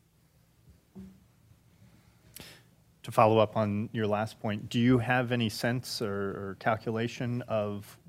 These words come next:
uh, you know, if, if, if you could put them into two buckets,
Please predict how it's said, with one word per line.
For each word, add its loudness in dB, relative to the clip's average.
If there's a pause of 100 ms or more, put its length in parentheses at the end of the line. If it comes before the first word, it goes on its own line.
(160)
uh, -6 (260)
you -12
know, -10
if, -16
if, -16 (120)
if -16
you -2
could 0
put 4
them 4
into -2
two 0
buckets, 0